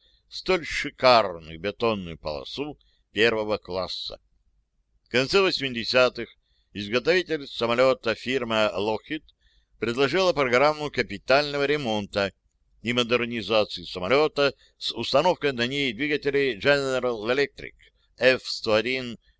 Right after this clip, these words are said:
G E двадцать девять, модернизированным двигателем от самолета Rockwell Б один Б. Новый двигатель был меньше размером, легче на пятнадцать процентов, экономичнее,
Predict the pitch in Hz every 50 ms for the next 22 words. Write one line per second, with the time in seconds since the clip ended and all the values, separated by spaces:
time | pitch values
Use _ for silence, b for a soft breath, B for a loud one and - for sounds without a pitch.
0 | _ _ 92 90 - 131 135 131 123 123 123 127 127 123 117 98 92 117 117 110
1 | - - - 101 92 - 113 92 73 - _ - _ _ _ _ _ _ _ _
2 | _ _ - 95 104 104 113 120 117 120 120 113 95 117 131 135 120 120 117 110
3 | 110 107 101 92 92 110 120 131 139 131 143 139 147 147 131 101 - 107 101 104
4 | 120 135 139 - - 131 131 127 123 - b b b b - 117 135 - - -
5 | 87 69 64 62 - _ _ _ _ _ _ _ _ 82 87 117 123 123 120 117
6 | 113 104 104 110 107 95 92 85 92 85 - _ _ _ _ _ _ _ _ _
7 | _ _ _ _ _ _ _ _ - 120 131 131 127 123 107 120 135 127 120 117
8 | - 120 113 113 107 110 113 110 107 110 113 110 104 - - - 101 95 95 85
9 | 76 95 95 98 113 123 165 _ _ _ b b b b b b b b b -
10 | 107 131 151 165 143 - - - 117 113 113 110 95 117 113 - - 120 107 -
11 | - - - _ - - 82 - - 113 120 131 123 147 147 - - _ _ -
12 | 135 143 - - 120 104 98 90 82 80 98 104 - - - 123 135 135 143 147